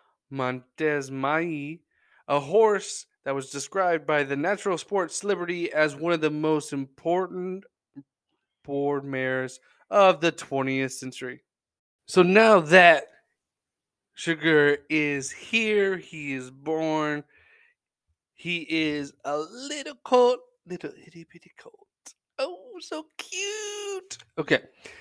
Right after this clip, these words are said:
so he's born. The year before, Aga Khan had started to send some of his promising young colts over to Michael Stout in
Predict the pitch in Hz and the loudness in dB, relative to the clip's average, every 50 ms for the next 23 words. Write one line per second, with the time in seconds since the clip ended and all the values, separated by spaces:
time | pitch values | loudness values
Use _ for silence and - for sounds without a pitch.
0 | - - - _ - 240 226 226 226 220 202 165 151 165 165 165 160 160 156 156 | -20 -20 -18 _ 8 8 10 10 8 4 2 0 2 2 4 4 4 4 2 -2
1 | - _ _ _ - _ _ _ - 156 175 175 214 285 302 226 208 160 - - | -6 _ _ _ -20 _ _ _ -12 -10 -6 -2 0 0 0 0 0 -2 2 2
2 | 240 233 202 185 165 151 - - 160 190 185 175 165 - 190 196 190 190 185 175 | 4 6 8 8 6 4 4 4 4 4 4 2 -4 0 2 4 4 4 2 0
3 | 160 - _ _ _ _ _ - - - 175 175 170 160 156 151 151 147 147 143 | -4 -8 _ _ _ _ _ -18 -14 -8 -2 0 2 2 4 4 4 2 2 2
4 | 139 139 139 - _ _ _ _ - - - - 196 196 185 180 170 160 156 147 | 0 -2 -4 -10 _ _ _ _ -12 -8 0 2 2 2 2 0 -4 -6 -8 -8
5 | - - 190 180 170 160 160 - - 185 190 185 180 170 165 175 175 170 160 156 | -4 -2 -2 -2 -2 -4 -6 -2 0 0 2 2 2 0 0 0 0 2 2 2
6 | 151 147 143 135 127 - - - _ _ _ _ _ - 185 202 202 196 185 160 | 2 0 -2 -4 -8 -12 -14 -16 _ _ _ _ _ 0 2 2 2 2 2 -2
7 | - - 185 175 160 147 143 151 156 151 143 135 131 - - 175 156 143 135 131 | -4 -4 -4 -4 -2 -2 -2 0 0 0 -2 -4 -6 -2 2 4 4 4 2 0
8 | - - - - _ _ _ _ _ _ _ _ _ _ - 175 185 180 175 170 | -8 -16 -20 -20 _ _ _ _ _ _ _ _ _ _ 2 2 2 4 2 0
9 | 160 165 - - 180 175 165 151 147 139 _ _ _ _ _ _ _ _ _ 135 | -2 -4 -8 -8 -6 -6 -6 -8 -8 -10 _ _ _ _ _ _ _ _ _ -4
10 | 143 160 165 165 160 160 156 135 - - 170 160 151 147 143 - - _ 147 156 | 0 2 2 2 0 -4 -6 -8 -4 2 4 6 6 6 4 2 -2 _ -2 0
11 | 156 151 147 147 143 139 131 131 131 | 0 2 0 0 -2 -2 -4 -6 -10